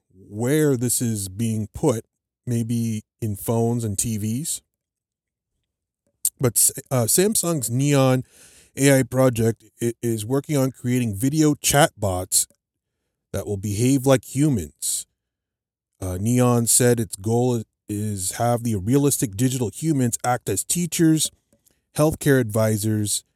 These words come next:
and assistants. Uh, they will continually learn and adapt to become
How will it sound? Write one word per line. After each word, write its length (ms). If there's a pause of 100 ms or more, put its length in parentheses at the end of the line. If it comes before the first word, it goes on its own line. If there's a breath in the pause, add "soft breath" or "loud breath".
(300)
and 200
assistants. 1120 (1000)
Uh, 180
they 280
will 160
continually 600
learn 320
and 120
adapt 500
to 100
become 540